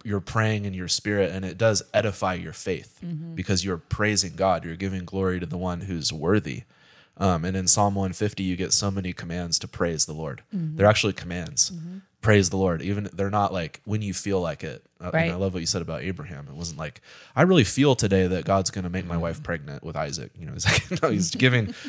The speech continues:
Speaker 1: we're still old, right? And he's like, he's still giving glory to God. And, um, sometimes you just do what's right.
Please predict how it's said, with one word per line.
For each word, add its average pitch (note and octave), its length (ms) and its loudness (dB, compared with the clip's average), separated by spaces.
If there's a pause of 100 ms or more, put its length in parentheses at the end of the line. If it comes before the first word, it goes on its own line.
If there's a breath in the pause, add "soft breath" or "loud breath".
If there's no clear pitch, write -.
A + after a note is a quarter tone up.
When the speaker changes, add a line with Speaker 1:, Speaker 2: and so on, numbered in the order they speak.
(240 loud breath)
Speaker 1:
we're G2+ 140 2
still - 220 8
old, B2+ 380 8
right? G2 180 0
And A2+ 100 -2
he's A2 260 2
like, G#2 160 4
he's A2 160 -2
still A#2+ 240 2
giving G#2 280 0
glory F#2+ 340 0
to F2+ 100 -4
God. F2 360 0 (440 soft breath)
And, G#2 260 6
um, G2 260 0
sometimes C3+ 380 4
you A2+ 60 0
just G2+ 240 0
do A2+ 160 0
what's G2 180 4
right. F2+ 340 0